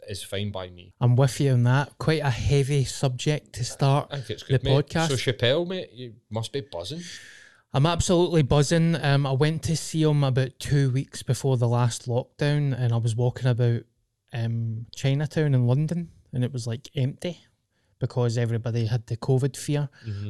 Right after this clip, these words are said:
Speaker 2: But we went to see him live, and it was beautiful to see because I've been a stand-up comedian since I've been eighteen, and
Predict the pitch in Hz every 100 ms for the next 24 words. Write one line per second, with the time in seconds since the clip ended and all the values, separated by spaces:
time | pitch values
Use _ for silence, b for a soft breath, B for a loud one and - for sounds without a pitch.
0 | 98 127 135 131 139 143 - 127 - 131
1 | 131 135 131 131 - 139 120 123 123 131
2 | 131 120 - - - B B B B 127
3 | 123 123 123 120 120 117 _ - 143 135
4 | - 135 139 - 175 175 131 - 120 -
5 | 131 147 135 _ - - 123 123 120 131
6 | 131 160 147 123 - 120 117 - - 123
7 | 117 123 120 - 123 110 117 - 113 113
8 | - _ _ - 127 123 - 131 143 143
9 | _ _ _ _ _ _ _ - 123 127
10 | 123 123 120 -